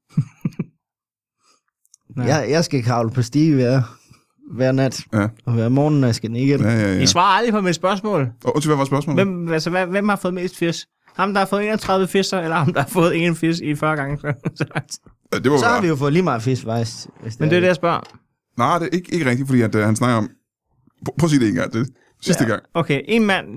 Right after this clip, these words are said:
Speaker 1: et kalenderår.
Speaker 3: Ja.
Speaker 1: En mand har, har fået enogtredive fisser i en time hver. Så er der en mand, der har fået
Speaker 2: Vi
Speaker 1: en
Speaker 2: kunne kalde den først for Willy.
Speaker 3: Så det er enogtredive timer, vi snakker om.
Speaker 1: Han har så fået fisk i enogtredive timer,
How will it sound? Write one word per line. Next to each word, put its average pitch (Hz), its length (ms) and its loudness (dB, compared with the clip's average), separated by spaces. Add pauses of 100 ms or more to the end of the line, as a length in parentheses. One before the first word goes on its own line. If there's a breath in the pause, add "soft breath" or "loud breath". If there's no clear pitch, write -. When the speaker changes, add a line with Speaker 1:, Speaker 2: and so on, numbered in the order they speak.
(340)
Speaker 1:
et 185 80 -8
kalenderår. 151 600 -2
Speaker 3:
Ja. 87 140 -2 (840)
Speaker 1:
En 214 200 -2
mand 180 160 -2
har, 165 360 -2
har 143 100 2
fået 147 240 0
enogtredive 143 460 0
fisser 147 280 0 (380)
i 117 60 -2
en 135 280 4
time 147 340 0
hver. 127 340 -4 (840)
Så 156 100 -4
er 156 40 2
der 156 80 0
en 175 240 -4
mand, 147 240 -4
der 139 60 0
har 135 120 0
fået 139 220 2
Speaker 2:
Vi 160 60 2
Speaker 1:
en 160 60 2
Speaker 2:
kunne 160 100 0
kalde 151 220 0
den 139 100 0
først 143 260 0
for 131 100 0
Willy. 127 200 4
Speaker 3:
Så 123 100 4
det 147 120 2
er 170 40 2
enogtredive 131 320 2
timer, 95 200 -2
vi 95 60 -4
snakker 82 200 -4
om. - 80 -10 (880)
Speaker 1:
Han 156 60 0
har 180 80 2
så 170 120 0
fået 151 200 4
fisk 156 180 2
i 151 40 0
enogtredive 120 340 -2
timer, 127 200 0